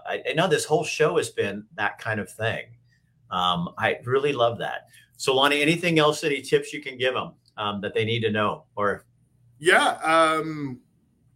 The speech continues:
Speaker 2: make your dreams come true. Just don't dream it. Put it, put a plan in place. Set goals and see it forward. You know,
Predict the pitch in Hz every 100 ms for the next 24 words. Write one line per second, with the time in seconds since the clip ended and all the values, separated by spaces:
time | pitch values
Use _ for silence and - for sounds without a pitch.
0 | _ 143 175 240 180 214 214 220 202 -
1 | 208 220 127 - 175 220 220 143 185 208
2 | 175 - 175 202 440 - _ 381 392 190
3 | 196 202 185 165 202 143 - - - -
4 | 180 139 147 185 190 147 127 - - 165
5 | 175 160 392 139 - - 127 127 147 -